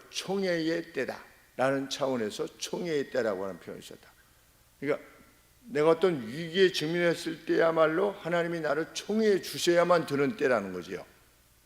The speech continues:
그것이 연락의 때라고 하는 의미입니다. 나는 기쁠 때도 하나님을 찾지만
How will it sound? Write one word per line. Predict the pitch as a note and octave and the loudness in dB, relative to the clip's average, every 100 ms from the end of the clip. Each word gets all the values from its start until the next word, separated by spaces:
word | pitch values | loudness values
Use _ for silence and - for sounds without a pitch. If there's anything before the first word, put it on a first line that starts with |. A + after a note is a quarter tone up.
| _ _ _ _ _ _ - | _ _ _ _ _ _ -10
그것이 | C#3 D3 - - - A2+ | -2 -2 -2 -4 -6 -2
연락의 | B2+ C#3+ D3+ D3 C#3 A2 | 0 4 6 6 4 0
때라고 | D3+ C3 A#2 G2+ G#2 | 0 4 4 4 0
하는 | G#2 A#2 | -4 -8
의미입니다. | - G#2+ F#2+ - - - _ _ _ _ _ _ - | -8 -6 -6 -12 -20 -20 _ _ _ _ _ _ -4
나는 | C#3 E3+ | -2 -2
기쁠 | - D3+ - F3 | -4 -10 -6 -2
때도 | F3 D#3+ D#3 | 0 2 2
하나님을 | D#3+ D#3+ D#3+ | 2 0 -2
찾지만 | D3 D3+ D3 D#3+ F#3 G3+ | -4 -6 -6 2 2 2